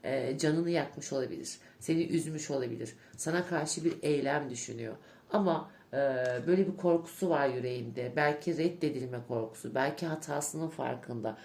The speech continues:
kabul edilmeme korkusu. Ama korkularını alt edip senin karşına çıkacak gibi gözüküyor Ağustos ayında. Devam ediyorum. Kupa sekizlisi,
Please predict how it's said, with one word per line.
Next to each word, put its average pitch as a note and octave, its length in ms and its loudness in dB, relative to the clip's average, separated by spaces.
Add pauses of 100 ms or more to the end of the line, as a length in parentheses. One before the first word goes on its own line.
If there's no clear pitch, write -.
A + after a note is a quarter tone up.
(220)
kabul E3 340 2
edilmeme D3 440 -2 (100)
korkusu. B2 480 -4
Ama E3 320 -2 (340)
korkularını F3+ 880 4 (300)
alt F#3+ 260 4
edip E3 300 2 (300)
senin E3 400 -2 (120)
karşına D#3 600 0 (420)
çıkacak D3+ 480 2
gibi D#3+ 200 2
gözüküyor D3+ 500 -2
Ağustos C3+ 600 -4
ayında. B2+ 400 -6 (920)
Devam G3 360 4
ediyorum. D#3+ 680 0 (100)
Kupa F3 220 -2
sekizlisi, B2+ 1000 -6